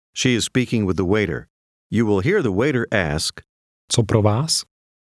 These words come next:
Speaker 1: "What will you have?"
Speaker 2: Poslouchejte, prosím. Dobrý večer.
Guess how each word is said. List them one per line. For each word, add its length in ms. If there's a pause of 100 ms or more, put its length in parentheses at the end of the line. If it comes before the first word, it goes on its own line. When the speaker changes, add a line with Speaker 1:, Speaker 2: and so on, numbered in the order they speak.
Speaker 1:
"What 180
will 120
you 100
have?" 380 (520)
Speaker 2:
Poslouchejte, 640
prosím. 480 (1120)
Dobrý 260
večer. 420